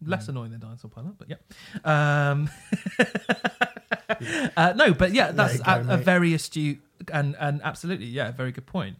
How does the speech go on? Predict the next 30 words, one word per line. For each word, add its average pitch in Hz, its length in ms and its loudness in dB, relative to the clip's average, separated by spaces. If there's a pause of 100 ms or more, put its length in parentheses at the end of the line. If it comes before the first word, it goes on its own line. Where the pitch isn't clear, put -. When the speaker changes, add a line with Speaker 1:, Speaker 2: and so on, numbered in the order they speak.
Speaker 1:
Like, 131 420 -8
a-, 147 220 -10
and, 151 200 -6
and, 160 640 -2
Speaker 2:
<clears throat> 131 40 -10
Speaker 1:
and 156 180 2
yet 160 300 -2
it - 100 -10
sounds 131 320 -6
cohesive 131 760 -12
and 123 340 -10
really, 123 380 -8
really 117 360 -10
well 107 280 -10
put - 240 -16
together. - 460 -12
Speaker 2:
Mm. 110 200 -4 (300)
Speaker 1:
Um, 120 640 -4 (120)
it's 170 180 -8
on, 202 300 4
um, 120 340 -4
Hassel 127 380 -8
Records, 110 480 -10
and 120 100 -8
I - 20 -4
think 175 240 -6
Hassel 120 640 -10 (720)
have 120 520 -6
history 104 880 -14
of 117 320 -10